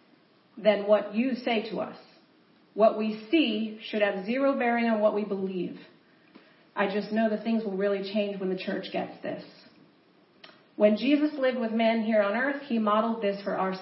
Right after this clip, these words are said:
sake, hearing your voice, doing what you were saying, completely ignoring what he could see with human eyes, and only trusting your voice for his daily agenda. That is why he was able to heal,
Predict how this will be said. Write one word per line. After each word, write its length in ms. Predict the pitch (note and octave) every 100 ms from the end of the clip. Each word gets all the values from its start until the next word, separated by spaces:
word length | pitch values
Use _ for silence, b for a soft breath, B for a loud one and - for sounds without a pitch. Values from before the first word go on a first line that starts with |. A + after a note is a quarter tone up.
| -
sake, 300 | G3+ F#3 - - -
hearing 320 | - G#3+ G3+ G3
your 220 | G#3 A#3
voice, 540 | A3 G3+ G#3 A3 - -
doing 400 | G#3 A3+ A#3 A3 -
what 240 | F#3+ - F#3+
you 160 | A#3
were 140 | B3 A3+
saying, 500 | - G3+ F#3+ G3+ G#3+
completely 640 | G3+ F#3+ C4 D#4 D4 A#3 F#3+
ignoring 640 | G#3+ C#4+ C4 F#3+ F3+ G#3+ B B B B
what 160 | A3
he 100 | A3+
could 200 | A3+ A3+ -
see 140 | B3 A#3
with 120 | G#3
human 300 | - A3 G3+
eyes, 360 | F#3+ F3 F3+ -
and 160 | G3+ G#3
only 480 | A3+ B3+ C#4+ C#4
trusting 460 | - A#3+ A#3 G#3+ G3
your 300 | G3+ A3 A#3+
voice 340 | G3+ G3 F#3+
for 80 | -
his 260 | F#3 F#3 F3+
daily 360 | G3 F#3+ F#3 F3
agenda. 500 | F#3 F#3 E3 - - B B B B B B -
That 220 | G#3+ A3
is 120 | A3
why 180 | A3 A3
he 140 | A3
was 140 | G3+ G3+
able 240 | G#3 F#3+
to 80 | F#3
heal, 500 | F3+ A#3 F3+ F3